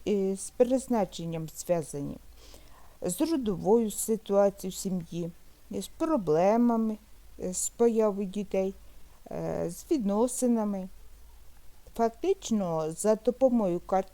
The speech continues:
Таро ви можете отримати інформацію щодо будь-якої життєвої ситуації. Це начебто ви отримали путівник, де вказаний маршрут із необхідними точками для орієнтування.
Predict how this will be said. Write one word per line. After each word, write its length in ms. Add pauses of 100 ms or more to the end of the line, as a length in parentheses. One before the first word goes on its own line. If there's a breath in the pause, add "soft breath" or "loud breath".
Таро 340 (440 soft breath)
ви 260
можете 600
отримати 720
інформацію 920
щодо 340
будь-якої 720
життєвої 500
ситуації. 720 (760 loud breath)
Це 640
начебто 640
ви 180
отримали 640
путівник, 600 (380)
де 240
вказаний 800
маршрут 540 (160)
із 420
необхідними 720
точками 640
для 260 (440)
орієнтування. 880